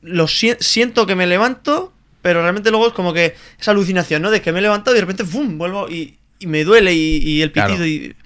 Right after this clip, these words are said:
Speaker 2: Pero eso, eso,
Speaker 1: Pues
Speaker 2: eso, eso forma parte de la, bueno, el dolor es porque estás haciendo un esfuerzo,
Speaker 1: Sí.
Speaker 2: realmente. O sea, das la orden físicamente de moverte y no te puedes mover.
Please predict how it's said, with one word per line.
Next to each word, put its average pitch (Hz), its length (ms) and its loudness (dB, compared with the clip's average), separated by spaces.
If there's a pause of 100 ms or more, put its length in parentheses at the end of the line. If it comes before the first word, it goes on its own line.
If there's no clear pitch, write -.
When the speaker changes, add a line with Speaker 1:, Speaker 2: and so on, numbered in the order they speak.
(380)
Speaker 2:
Pero 107 120 -2
eso, - 160 -2
eso, 135 280 0
Speaker 1:
Pues 170 140 -4
Speaker 2:
eso, 135 160 -2
eso 139 320 -4 (120)
forma 135 280 -4
parte 131 200 -6
de 131 140 2
la, 98 240 0
bueno, 107 200 -4
el 90 80 -6
dolor 104 320 0
es 123 100 -4
porque 101 280 -8
estás 80 340 -14
haciendo 104 340 -8
un 104 60 -2
esfuerzo, 104 420 -8
Speaker 1:
Sí. - 160 -6
Speaker 2:
realmente. 123 460 -6
O - 20 -20
sea, 90 160 -12
das 95 160 -10
la 107 100 -2
orden 123 380 -2
físicamente 113 460 -4
de 110 40 -2
moverte 117 280 -4
y - 20 -2
no 107 100 -2
te 110 100 -2
puedes 127 200 -4
mover. 95 260 -10